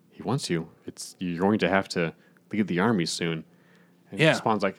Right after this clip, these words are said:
Speaker 1: "I will do what I damn well want. Like, get out of here. I'll take you out. I'll take you out too."
Speaker 2: Yeah.
Speaker 1: Yeah. And it's like, Violator's like, <laughs> "Okay.
Speaker 2: Okay.
Speaker 1: <laughs> Hmm, it's your choice." Knowing full well that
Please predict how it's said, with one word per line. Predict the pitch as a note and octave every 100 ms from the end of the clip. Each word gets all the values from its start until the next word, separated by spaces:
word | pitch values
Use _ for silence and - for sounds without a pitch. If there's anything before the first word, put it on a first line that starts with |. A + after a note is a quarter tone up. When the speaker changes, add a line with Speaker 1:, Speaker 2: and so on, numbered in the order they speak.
| -
Speaker 1:
"I | A2+
will | D3+ E3+ B2+ - - _ -
do | B2
what | A2+
I | F#2
damn | G2 F#2+
well | E2
want. | F2 F#2 D#2+ - G1+ - _ _ _ _
Like, | F#2+ F2
get | A2+
out | G#2 F2
of | E2
here. | D#2 D#2+ _ _ _ _
I'll | F2+ F2+ F#2
take | G#2 -
you | F#2+
out. | -
I'll | F#2
take | G2+ G2
you | F#2+
out | F2
too." | - D#2+ -
Speaker 2:
Yeah. | D4+ D4+ A#3+ G3+ F3+ E3+
Speaker 1:
Yeah. | G2+ F2+ G2
And | G#2+
it's | G#2+
like, | A2+
Violator's | G#2+ A#2 A2+ G#2+
like, | G2+ - _ - - - -
<laughs> | - - - - C3
"Okay. | A#2+ C3 D3 F#3 E3+ A#3 G#3 F3 - -
Speaker 2:
Okay. | C#3 B2+ C#3+
Speaker 1:
<laughs> | - - - -
Hmm, | B2+ D#3+
it's | D#3
your | F3
choice." | - - C4 G3+ F#3+ - - _ -
Knowing | B2+ B2
full | - C3
well | G#2 F#2
that | E2+ E2